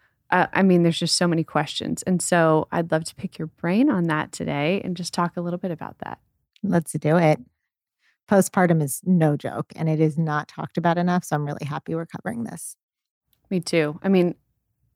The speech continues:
Speaker 1: the sleep deprivation alone is <laughs> like a whole thing.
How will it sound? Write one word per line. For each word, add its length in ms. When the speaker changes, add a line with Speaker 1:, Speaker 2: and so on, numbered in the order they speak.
Speaker 1:
the 160
sleep 300
deprivation 640
alone 480
is 360
<laughs> 220
like 340
a 80
whole 300
thing. 420